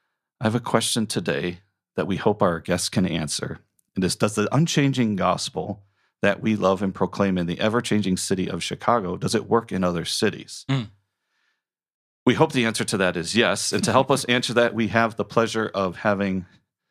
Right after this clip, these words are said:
Speaker 1: a brother all the way from the other side of the world, from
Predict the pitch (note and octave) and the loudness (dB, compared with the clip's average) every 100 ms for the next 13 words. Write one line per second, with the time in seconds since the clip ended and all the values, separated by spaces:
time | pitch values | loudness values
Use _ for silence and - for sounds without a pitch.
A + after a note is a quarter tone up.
0 | _ _ _ - G2 F2+ G#2 G#2 G2+ G2 | _ _ _ -2 0 4 4 4 2 2
1 | F#2+ G2+ A2+ G#2+ G#2 G#2 F#2+ A2+ B2 A2+ | 0 2 4 4 2 2 4 4 4 2
2 | G#2+ G#2 F#2+ F2 E2+ E2+ - - F2 E2+ | 2 2 0 0 0 -2 -4 0 2 2
3 | E2+ | -2